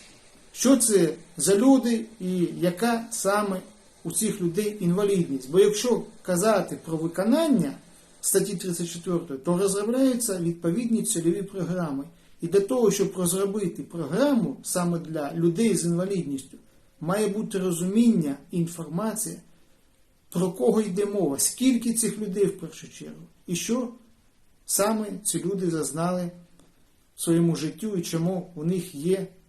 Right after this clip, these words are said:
інвалідність. Тобто вся необхідна інформація, і це має знати і розуміти голова громади.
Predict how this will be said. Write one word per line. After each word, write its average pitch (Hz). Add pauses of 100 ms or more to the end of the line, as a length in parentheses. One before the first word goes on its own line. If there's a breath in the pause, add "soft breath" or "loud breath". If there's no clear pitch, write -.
(120)
інвалідність. 151 (480)
Тобто 196
вся 233
необхідна 202
інформація, 185 (460)
і 170
це 196
має 175 (260)
знати 170
і -
розуміти 147
голова 143
громади. 135